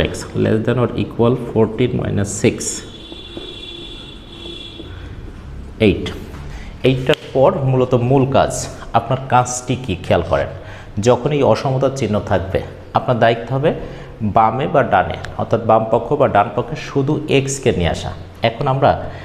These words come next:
এই বাম পাশে আছে মাইনাস ফোর এক্স, এখানে আমরা ফলাফল লিখব শুধুমাত্র এক্স। তাহলে মাইনাস ফোর এক্সকে কী করলে, যোগ, বিয়োগ, গুণ, ভাগ, কত দ্বারা এই কাজটি করলে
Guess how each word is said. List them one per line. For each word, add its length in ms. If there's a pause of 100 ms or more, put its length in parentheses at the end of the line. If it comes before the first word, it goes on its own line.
(260)
এই 60 (120)
বাম 180 (140)
পাশে 320
আছে 160 (160)
মাইনাস 400 (180)
ফোর 280 (600)
এক্স, 180 (400)
এখানে 260
আমরা 200
ফলাফল 400
লিখব 180 (160)
শুধুমাত্র 460 (240)
এক্স। 160 (440)
তাহলে 240
মাইনাস 280 (100)
ফোর 180 (100)
এক্সকে 280 (200)
কী 100 (140)
করলে, 280 (560)
যোগ, 180 (200)
বিয়োগ, 300 (180)
গুণ, 220 (200)
ভাগ, 200 (280)
কত 160 (140)
দ্বারা 180 (200)
এই 140
কাজটি 260 (100)
করলে 200